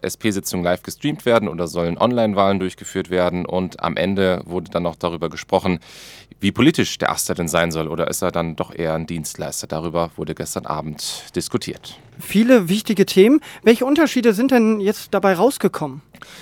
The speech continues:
Speaker 1: Also was relativ deutlich war, ist, dass wir wirklich eine Links-Rechts-Teilung der Listen gestern hatten. Wir hatten eher linke Listen wie die linke S D S, die haben es sogar im Namen drin,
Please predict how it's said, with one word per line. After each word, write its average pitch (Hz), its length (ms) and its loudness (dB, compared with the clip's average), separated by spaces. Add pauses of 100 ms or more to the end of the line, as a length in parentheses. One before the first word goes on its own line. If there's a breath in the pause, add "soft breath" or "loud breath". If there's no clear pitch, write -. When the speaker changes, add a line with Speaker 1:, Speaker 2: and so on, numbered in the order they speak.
(120)
Speaker 1:
Also 120 160 4
was 139 160 2
relativ 160 300 0
deutlich 139 340 2
war, 127 180 6
ist, - 240 -2
dass - 240 -4
wir 104 220 0
wirklich 117 260 -6
eine 98 160 0
Links-Rechts-Teilung 110 1040 -2
der 95 120 0
Listen 123 320 -6
gestern 113 360 -2
hatten. 110 220 -4
Wir 95 100 -4
hatten 87 160 -8
eher 87 240 2
linke 143 300 -2
Listen 113 340 -4
wie 95 200 -4
die - 160 -8
linke 95 340 -2
S 85 160 -6
D - 80 -6
S, - 240 -4
die 90 100 -10
haben 90 80 -6
es - 80 -10
sogar 80 220 -6
im 82 100 -2
Namen 90 260 4
drin, 127 260 0